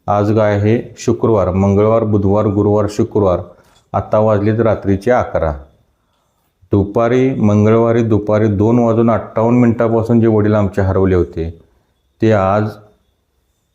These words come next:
रात्री शुक्रवारी अकरा वाजता आम्हाला सापडलेत. आणि तेथील काही जे दोन दिवस तिथल्या, अ, शेतकऱ्यांनी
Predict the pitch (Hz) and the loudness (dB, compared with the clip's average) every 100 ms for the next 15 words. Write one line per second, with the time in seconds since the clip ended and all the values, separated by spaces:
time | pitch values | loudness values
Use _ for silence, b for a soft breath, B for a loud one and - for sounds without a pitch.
0 | _ _ _ _ 101 104 - 104 117 - | _ _ _ _ -2 -2 0 0 2 0
1 | - 104 - 104 101 110 - 90 - 104 | -6 -6 -2 0 0 -2 -4 -6 -4 -2
2 | 101 101 101 95 92 92 - 90 - 85 | -2 -2 -4 -2 0 -2 -2 -4 -2 -2
3 | 82 87 - _ _ _ _ _ _ - | -2 -4 -8 _ _ _ _ _ _ -4
4 | 92 95 95 95 98 - 101 98 98 95 | 0 2 0 -2 -4 -2 -2 0 0 0
5 | 95 98 - 90 98 95 95 95 90 - | 2 0 0 0 0 2 2 2 -2 -8
6 | - _ 95 95 95 92 87 - _ 90 | -20 _ -4 0 2 0 -2 -10 _ -2
7 | 90 85 85 - 98 - 98 95 82 82 | 0 0 -2 -2 -6 -2 -2 -2 -2 -4